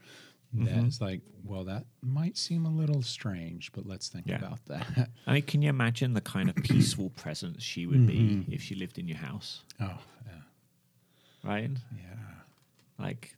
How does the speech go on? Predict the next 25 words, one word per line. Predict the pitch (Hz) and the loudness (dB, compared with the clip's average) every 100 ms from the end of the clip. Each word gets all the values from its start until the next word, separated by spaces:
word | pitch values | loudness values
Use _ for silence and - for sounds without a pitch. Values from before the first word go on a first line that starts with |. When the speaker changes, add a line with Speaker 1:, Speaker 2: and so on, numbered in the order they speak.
| - | -6
Speaker 1:
yeah, | 98 90 | -2 -2
really, | 95 113 98 92 | 0 0 0 -4
really | - 113 107 92 90 _ - | -2 0 0 -2 -6 _ -2
interesting | 104 107 113 - - 95 95 - _ | 0 0 0 0 -2 -2 -2 -8 _
person. | - 87 87 - - - _ _ _ _ _ _ _ _ _ | -4 -2 -2 -4 -6 -8 _ _ _ _ _ _ _ _ _
So | - | 0
she's | 104 123 120 | 8 10 10
Speaker 2:
Mm. | 120 | 10
Speaker 1:
wondering, | 107 98 90 95 | 6 4 2 2
the | 98 | 2
angel | 101 101 | 2 0
says, | 98 - 92 90 - - - | -2 0 0 0 -4 -6 -6
"Don't | 95 | -4
be | 107 | -2
afraid," | 104 87 87 110 - _ _ | -4 -2 -4 -6 -10 _ _
which | - - | -10 -6
is | 180 | -6
classic | - 98 92 90 - | -6 -6 -4 -6 -4
angel, | 95 90 87 87 - | -4 -2 -4 -6 -4
like, | 127 104 | 0 2
Speaker 2:
Right. | 92 92 90 90 131 | 2 2 2 0 -4
Speaker 1:
diffuse | 98 - 95 - | -6 -4 -4 -4
the | - | -6
situation. | 110 - 104 82 - 87 104 _ - - - - - - - | -6 -4 -2 -4 -4 -8 -8 _ -20 -20 -20 -20 -20 -20 2
Because | 143 196 208 131 | 4 8 8 8